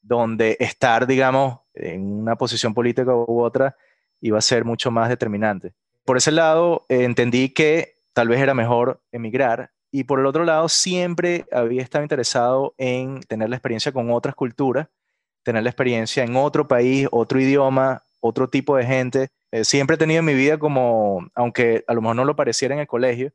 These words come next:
como esa inclinación a aventurarme, aventurarme a algo nuevo.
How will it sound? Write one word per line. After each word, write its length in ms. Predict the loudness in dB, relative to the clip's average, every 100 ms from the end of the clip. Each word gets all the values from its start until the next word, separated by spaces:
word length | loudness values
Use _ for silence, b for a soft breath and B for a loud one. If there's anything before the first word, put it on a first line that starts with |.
| _ _ _ _ _ _ _
como 320 | -6 -2 0
esa 340 | 0 0 0 0
inclinación 680 | 0 -2 0 -2 -2 0
a 120 | 0 2
aventurarme, 880 | 0 -2 -6 -2 0 0 0 -6 -12 _ _
aventurarme 600 | -6 -6 -2 0 0 2
a 40 | 0
algo 180 | 0
nuevo. 340 | -2 -2 -4